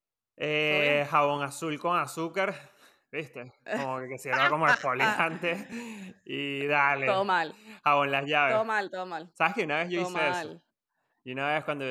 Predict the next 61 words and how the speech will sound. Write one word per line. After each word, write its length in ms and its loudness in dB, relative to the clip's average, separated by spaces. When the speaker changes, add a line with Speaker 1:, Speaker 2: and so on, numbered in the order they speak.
Speaker 1:
yo 160 -2
Speaker 2:
¿Te 60 -4
lavaste 320 -2
con 100 -4
jabón 180 -4
Las 100 -4
Llaves? 200 -4
Speaker 1:
Cla-, 160 -12
o 40 -8
sea, 220 -2
me 120 -4
dieron 240 -4
un 140 -8
tip, 300 -12
que 120 -10
era 100 -8
y 60 -10
que, 560 -6
Speaker 2:
Ajá. 260 -10
Speaker 1:
eh, 680 -10
nada, 340 -4
tienes 240 -10
que 460 -2
exfoliarte 540 -8
un 100 -12
poco 240 -6
la 160 -8
cara. 320 -12
Entonces, 600 -10
trata 240 -4
de 80 -4
Speaker 2:
Ajá. 80 -2
Speaker 1:
usar 280 -4
un 160 -6
jabón 400 -2
que 140 -10
sea 280 -6
Speaker 2:
Y 20 -8
Speaker 1:
neutro. 260 -4
Speaker 2:
agarraste 360 0
un 40 -2
cepillo, 420 0
Speaker 1:
No, 140 4
Speaker 2:
así, 100 4
Speaker 1:
no, 120 2
no, 140 2
no, 80 0
Speaker 2:
¿qué 60 0
te 60 -4
Speaker 1:
no. 60 0
Speaker 2:
pasa? 100 -2
Speaker 1:
Entonces, 300 -10
trata 240 -2
de 60 0
usar 180 -6
un 80 -8
Speaker 2:
Nada. 120 4
Speaker 1:
jabón 240 0
que, 640 -4
Speaker 2:
<laughs> 100 -14
Speaker 1:
que, 440 -6